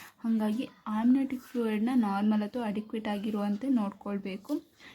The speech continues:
ಇದು ನಾರ್ಮಲ್ ಡೆಲಿವರಿಗೆ ತುಂಬಾ ಹೆಲ್ಪ್ ಆಗುತ್ತೆ. ಹಾಗೆಯೇ ಇದರಲ್ಲಿ ಎಲ್ಲ ಸ್ಕ್ಯಾನ್ ಚೆಕ್ ಮಾಡಿದ್ದಾರೆ, ಆ, ಬ್ರೈನ್, ಕಿಡ್ನಿ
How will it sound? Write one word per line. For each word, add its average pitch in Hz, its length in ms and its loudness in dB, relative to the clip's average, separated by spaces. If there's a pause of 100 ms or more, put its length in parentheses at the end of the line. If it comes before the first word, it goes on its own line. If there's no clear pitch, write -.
(160)
ಇದು 254 80 0
ನಾರ್ಮಲ್ 220 520 4
ಡೆಲಿವರಿಗೆ 214 500 -2
ತುಂಬಾ 220 500 0
ಹೆಲ್ಪ್ 208 360 -2
ಆಗುತ್ತೆ. 214 760 -8
ಹಾಗೆಯೇ 254 440 4
ಇದರಲ್ಲಿ 226 420 0
ಎಲ್ಲ 214 340 0 (200)
ಸ್ಕ್ಯಾನ್ 220 340 -6
ಚೆಕ್ 220 320 -8
ಮಾಡಿದ್ದಾರೆ, 214 680 -2 (420)
ಆ, 214 420 -4
ಬ್ರೈನ್, 214 880 0
ಕಿಡ್ನಿ 220 520 -4